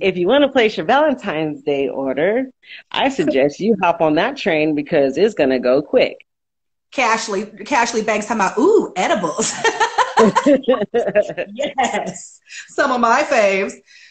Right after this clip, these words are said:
Speaker 2: Um,
Speaker 1: <laughs>
Speaker 2: oh, and see, she said it was bomb. Both visual and taste hella good. See, I told y'all, I don't
Speaker 1: Thank you.
Speaker 2: see, let me tell you something about me while I'm telling you something about her. I don't tell lies. I'm not good at it.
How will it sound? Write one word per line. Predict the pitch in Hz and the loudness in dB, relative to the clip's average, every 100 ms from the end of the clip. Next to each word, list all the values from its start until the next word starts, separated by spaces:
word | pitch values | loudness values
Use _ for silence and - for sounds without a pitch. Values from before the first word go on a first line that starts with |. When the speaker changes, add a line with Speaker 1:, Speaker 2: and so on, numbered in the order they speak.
| _ _ | _ _
Speaker 2:
Um, | 175 170 226 226 220 214 | 0 2 2 2 -2 0
Speaker 1:
<laughs> | 220 | 2
Speaker 2:
oh, | 220 240 | 4 2
and | 240 | 2
see, | 240 254 285 262 | -2 -4 -2 -4
she | - - | -8 -10
said | - 247 | -2 0
it | 240 | 2
was | 226 214 | 0 0
bomb. | 180 214 202 190 | 2 2 2 2
Both | 202 226 208 | 2 0 0
visual | 233 240 240 226 220 - | -2 -2 0 2 0 0
and | 202 214 214 | -2 -2 -4
taste | 226 208 - | -4 -4 -4
hella | - 196 208 | -4 -4 -2
good. | 202 208 196 180 - | -4 -2 -2 -4 -6
See, | 233 220 | -8 -8
I | 185 | -10
told | 233 240 247 | -6 -4 -2
y'all, | 226 202 - | 0 0 -2
I | 226 | -2
don't | 294 | 0
Speaker 1:
Thank | 311 302 | 0 2
you. | 294 269 | 2 0
Speaker 2:
see, | 277 262 - | -4 -10 -12
let | _ | _
me | - | -16
tell | 339 262 | -12 -10
you | 240 | -8
something | 240 208 185 175 | -8 -8 -8 -8
about | 175 175 185 | -4 -4 -4
me | 175 | -6
while | 175 170 | -6 -6
I'm | 165 | -8
telling | 175 160 160 | -10 -10 -10
you | |
something | 151 156 156 156 | -12 -14 -16 -12
about | 143 147 | -12 -12
her. | - - | -16 -10
I | 214 | -6
don't | 254 294 | -4 -6
tell | 285 185 | -6 -8
lies. | - - - _ _ - - - _ _ _ _ _ | -8 -10 -12 _ _ -18 -16 -18 _ _ _ _ _
I'm | - 185 | -14 -4
not | 208 220 | -4 -2
good | 233 226 | -4 -2
at | 214 | -4
it. | 208 | -6